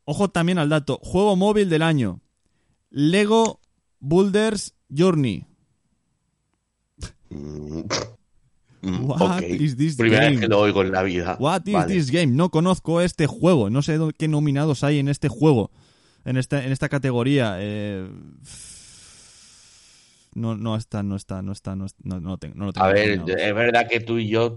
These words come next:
Speaker 2: tampoco somos aquí muy jugadores de móvil.
Speaker 1: No,
Speaker 2: Este,
Speaker 1: pero ha salido
Speaker 2: excepto uno o dos juegos que nos gustan y ya está, pero
Speaker 1: Sí,
Speaker 2: no sé.
Speaker 1: pero ha salido el Call of Duty, es-, ha salido otros tantos, el Pokémon Mix.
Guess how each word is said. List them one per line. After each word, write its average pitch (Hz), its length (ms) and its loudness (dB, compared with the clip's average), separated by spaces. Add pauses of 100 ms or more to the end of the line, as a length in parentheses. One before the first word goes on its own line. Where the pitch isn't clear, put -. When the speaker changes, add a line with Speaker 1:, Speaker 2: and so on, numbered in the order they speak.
Speaker 2:
tampoco 110 360 0
somos 95 280 -4
aquí 95 220 -8
muy 95 560 -6
jugadores 90 540 -2
de 85 80 -8
móvil. 90 480 -2 (560)
Speaker 1:
No, - 120 -2
Speaker 2:
Este, 110 400 0
Speaker 1:
pero 104 640 -4
ha 101 60 -8
salido 110 300 -4
Speaker 2:
excepto 110 180 2
uno 107 200 4
o 95 40 4
dos 95 120 0
juegos 98 300 -2
que 101 60 -6
nos 95 80 -6
gustan 113 280 -4
y 107 40 0
ya 90 120 0
está, 113 280 -2
pero 78 360 -4
Speaker 1:
Sí, - 240 -14
Speaker 2:
no 98 60 -12
sé. 101 60 -10
Speaker 1:
pero 98 180 -4
ha 101 100 -8
salido 104 520 -6
el 104 260 -6
Call 110 240 -4
of 107 140 -4
Duty, 135 640 -2
es-, 107 140 -6
ha 98 160 -10
salido 104 560 -6
otros 101 280 -8
tantos, 104 340 -8
el 101 80 -10
Pokémon 101 360 -2
Mix. 127 360 0